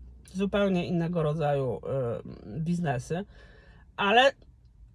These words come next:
tak jak ja twierdzę, otwierając już trzeci biznes, praktycznie rzecz biorąc, no ale niektóre zasady są jednakowe dla wszystkich biznesów. Więc czemu nie? Kto ci broni?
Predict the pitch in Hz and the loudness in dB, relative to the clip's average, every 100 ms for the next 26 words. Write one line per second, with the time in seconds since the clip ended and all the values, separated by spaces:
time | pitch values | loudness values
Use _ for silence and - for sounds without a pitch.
0 | - 180 185 - 185 - 180 170 156 - | -4 -2 -2 -2 -4 2 2 2 0 0
1 | 180 170 170 170 - 175 - 156 143 123 | 0 0 0 -2 2 2 2 -6 -6 -4
2 | 196 - 175 156 135 - 160 160 160 135 | -4 -6 -10 -8 -8 -6 -6 -4 -4 -2
3 | 165 247 - - - - - - - - | -2 -4 -12 -18 -18 -20 -18 -18 -18 -8
4 | 185 180 190 208 254 240 226 240 190 175 | -2 0 4 4 4 2 2 2 0 0
5 | 190 196 196 220 - 170 170 180 - 330 | 2 2 2 0 0 0 2 2 0 -6
6 | - 131 - - - 160 151 98 98 113 | -8 -10 -12 -18 -8 -6 -4 -6 -8 -10
7 | - - - - - - - - 320 415 | -14 -18 -20 -20 -20 -20 -18 -8 -8 -8
8 | - - - - - - - 147 254 381 | -14 -16 -18 -18 -18 -10 -8 -6 -4 -4
9 | - - - - - - 107 - 170 220 | -6 -10 -20 -20 -20 -14 -12 -6 -2 -2
10 | 254 160 131 | -2 -4 -6